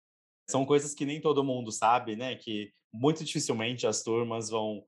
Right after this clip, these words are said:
vão conhecer esse, esses macetes, essas dicas que podem de bombar o conteúdo delas nas redes sociais.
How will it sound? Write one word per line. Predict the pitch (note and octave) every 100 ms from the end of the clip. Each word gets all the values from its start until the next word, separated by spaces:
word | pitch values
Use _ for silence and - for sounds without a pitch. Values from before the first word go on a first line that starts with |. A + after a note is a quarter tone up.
| _ _
vão | A2+ A2+
conhecer | A#2+ A2+ G#2+ - C3 C#3 - _ -
esse, | A2 A2 A2+
esses | G#2 G2+ G#2 - G#2
macetes, | G#2+ G2 - A2+ A2 G#2+
essas | - G2+ G2
dicas | - A2+ C3 A#2+ G#2+ - _ _ _
que | -
podem | C3 A#2 A#2+
de | A#2+ B2+ A#2 _
bombar | A2 C3+ C#3+ A#2 B2+
o |
conteúdo | C3 B2 B2+ A#2 A2+
delas | A2 A2
nas | A2 G#2+
redes | G#2+ -
sociais. | A2 - A#2 - - -